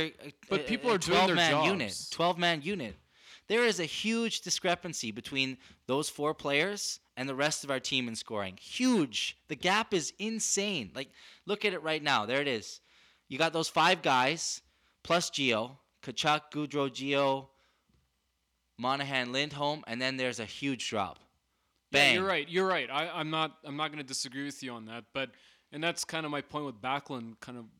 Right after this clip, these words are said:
Speaker 2: bit back there. But guys like, uh, Ryan and, you know,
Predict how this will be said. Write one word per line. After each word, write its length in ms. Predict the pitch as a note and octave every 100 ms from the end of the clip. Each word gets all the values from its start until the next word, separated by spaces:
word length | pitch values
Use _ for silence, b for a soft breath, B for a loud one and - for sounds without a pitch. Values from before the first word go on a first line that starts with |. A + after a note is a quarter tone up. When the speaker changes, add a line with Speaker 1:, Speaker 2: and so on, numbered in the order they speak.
| A#2 C3+ C3 _
Speaker 2:
bit 200 | C3+ -
back 280 | C3+ C3+ -
there. 160 | A#2+
But 300 | A2+ A2+ C#3 E3 b b b _ _
guys 300 | - E3 G#3+
like, 460 | G3 F3+ D#3+ C#3+ - -
uh, 400 | C#3 C3+ C3 B2+ A#2
Ryan 800 | B2+ C#3+ D3 D3 C#3+ C#3 C#3+ C#3
and, 680 | - C#3+ B2+ B2 B2+ B2 B2
you 120 | C3+
know, 280 | B2 G#2+ A2